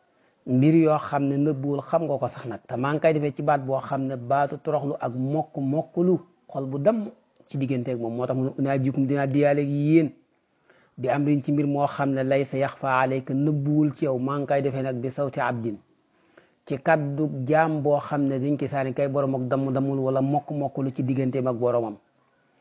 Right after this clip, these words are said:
Ndax yow, mu ñëw ca laam nga, "Laka nu'ma alayya fa anta fardun tafarrada fil usuli wa fin najaari."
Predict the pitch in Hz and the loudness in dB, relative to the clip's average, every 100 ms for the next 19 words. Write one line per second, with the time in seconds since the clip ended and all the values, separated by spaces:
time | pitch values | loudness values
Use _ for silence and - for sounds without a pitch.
0 | _ _ 127 147 170 180 117 120 139 151 | _ _ 2 4 6 6 4 -4 -2 -2
1 | 147 147 135 127 123 143 - _ _ _ | -2 0 0 0 -2 -4 -8 _ _ _
2 | _ _ _ 127 139 147 156 156 165 143 | _ _ _ -4 -2 2 2 4 4 4
3 | 147 147 151 127 139 147 143 135 143 135 | 2 4 4 4 4 2 2 2 0 -2
4 | 139 143 135 147 131 123 120 123 - 139 | -2 -4 -2 0 0 -4 -4 -4 0 2
5 | 139 135 135 135 143 156 - 147 139 131 | 2 2 0 -2 -6 -6 -2 0 0 0
6 | 160 156 131 123 120 113 110 | 0 2 2 0 2 0 -2